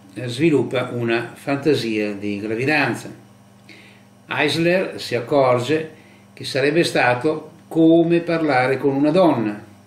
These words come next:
Fa un'elaborazione intorno alle fasi orale e anale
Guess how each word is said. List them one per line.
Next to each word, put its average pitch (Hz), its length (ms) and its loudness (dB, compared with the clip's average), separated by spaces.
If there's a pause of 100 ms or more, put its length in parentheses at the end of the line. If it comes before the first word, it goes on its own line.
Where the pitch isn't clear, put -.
(840)
Fa 127 420 -6 (180)
un'elaborazione 127 1000 0
intorno 113 680 -2
alle 110 200 -6
fasi 143 580 0
orale 110 720 -2
e 113 80 -4
anale 139 540 -2